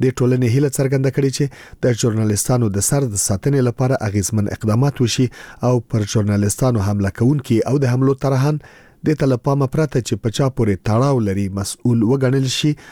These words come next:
او محاکمه شي. په دې وروستیو کې په هلمند کې د آزادۍ راډیو خبریال الیاس دای، په کابل کې د طلوع ټلویزیون پخوانی ویاند یما سیاوش، په ننګرهار کې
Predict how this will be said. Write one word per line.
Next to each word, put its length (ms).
او 80
محاکمه 460
شي. 100
په 80
دې 80
وروستیو 400
کې 180
په 140
هلمند 320
کې 160
د 100
آزادۍ 320
راډیو 240
خبریال 420
الیاس 360
دای، 180
په 160
کابل 240
کې 140
د 20
طلوع 200
ټلویزیون 560
پخوانی 400
ویاند 400
یما 320
سیاوش، 480
په 160
ننګرهار 420
کې 60